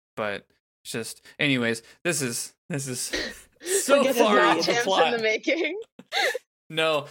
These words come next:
Speaker 1: that's, that's the thing. This is, like, I think this is more nuanced of a conversation than, than Champs
Speaker 2: Yeah,
Speaker 1: in the Making gets
Speaker 2: honestly.
Speaker 1: to.
Speaker 3: That's fair.
Speaker 1: Anyways,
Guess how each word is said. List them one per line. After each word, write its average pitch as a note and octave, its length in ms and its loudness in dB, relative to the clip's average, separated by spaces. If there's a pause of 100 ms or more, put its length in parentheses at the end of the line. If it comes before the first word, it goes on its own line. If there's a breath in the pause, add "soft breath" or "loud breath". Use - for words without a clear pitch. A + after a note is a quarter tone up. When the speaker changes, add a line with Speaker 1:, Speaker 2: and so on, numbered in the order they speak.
Speaker 1:
that's, C4 260 0
that's A#3 240 0
the F#3 80 -6
thing. G3 220 -2
This F3+ 140 -4
is, E3 100 -2
like, A#2 340 0
I D#3 140 2
think F3+ 160 -4
this C#3 100 -4
is B2+ 80 -4
more C3 240 2
nuanced C#3 500 2
of B2 100 -2
a B2 40 -8
conversation A#2 920 -6
than, A2+ 260 -12 (520)
than A#2+ 280 -6
Champs F3+ 260 0
Speaker 2:
Yeah, F3+ 80 -2
Speaker 1:
in E3+ 60 -2
the F3+ 180 0
Making - 120 -2
gets F3+ 240 0
Speaker 2:
honestly. F3+ 180 -2
Speaker 1:
to. A#2 220 -6 (300)
Speaker 3:
That's F3+ 200 -12
fair. F#3 480 -4 (600)
Speaker 1:
Anyways, A2+ 720 -4